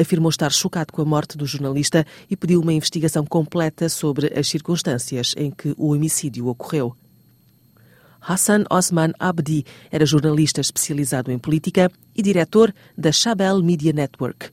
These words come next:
um grupo de rádio e televisão privadas. De acordo com a unesco, Abdi foi morto em casa, durante a noite,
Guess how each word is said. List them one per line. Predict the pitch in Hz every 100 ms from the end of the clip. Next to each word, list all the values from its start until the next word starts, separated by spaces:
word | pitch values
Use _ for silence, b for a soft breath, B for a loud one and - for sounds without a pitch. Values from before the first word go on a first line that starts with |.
| B B -
um | 160
grupo | 160 -
de | 156
rádio | 165 160 151 -
e | 175
televisão | 160 156 143 120
privadas. | 143 147 147 135 135 - - b b b b b _
De | 165
acordo | 185 180 160
com | - 165
a | 139
unesco, | 139 165 - - b b b -
Abdi | 160 151 180
foi | 185
morto | 170 170 160 156
em |
casa, | 147 165 160 131 135 - _ _ -
durante | 156 175 180
a |
noite, | 190 175 170